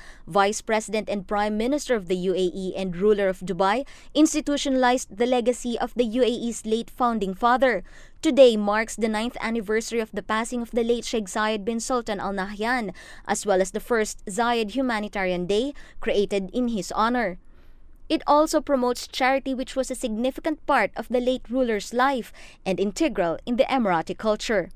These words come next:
The Dress One million Needy Children campaign is among the latest successful drives in the country,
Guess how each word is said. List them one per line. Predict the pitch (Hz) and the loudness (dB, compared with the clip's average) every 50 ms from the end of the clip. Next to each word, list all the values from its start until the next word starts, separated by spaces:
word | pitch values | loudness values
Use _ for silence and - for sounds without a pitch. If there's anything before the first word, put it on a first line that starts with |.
| - - - - - - _ _ _ _ - - | -20 -20 -20 -20 -20 -20 _ _ _ _ -2 4
The | 330 339 | 4 4
Dress | 247 262 302 294 294 285 - | 6 6 6 6 6 6 4
One | 269 269 269 269 254 | 4 4 6 6 6
million | 254 269 269 262 269 254 240 | 6 6 6 6 4 4 4
Needy | 240 254 220 247 | 0 0 -2 -4
Children | 233 - - - 254 240 233 233 233 | -4 -4 -2 0 0 0 2 -2 -2
campaign | 226 233 214 208 - - 226 240 262 - | -2 -4 -4 -2 -2 -2 0 0 -2 -2
is | - - | -2 -2
among | 254 254 254 262 262 254 | 2 2 2 2 2 0
the | 208 | 0
latest | 202 190 190 214 254 - - 277 269 - - - | 0 0 0 0 -2 0 0 0 0 0 -6 -4
successful | - 185 - - - 226 240 240 - - 220 196 | -6 -4 -4 -2 0 0 0 0 -2 -2 -2 -2
drives | 185 - 233 240 240 247 233 214 - - | -2 0 0 2 2 2 2 0 -6 -4
in | - 277 277 233 | -2 -2 0 -2
the | 226 | -2
country, | - - 285 302 302 - - 311 247 180 | -2 -2 0 0 0 0 0 -2 -2 -2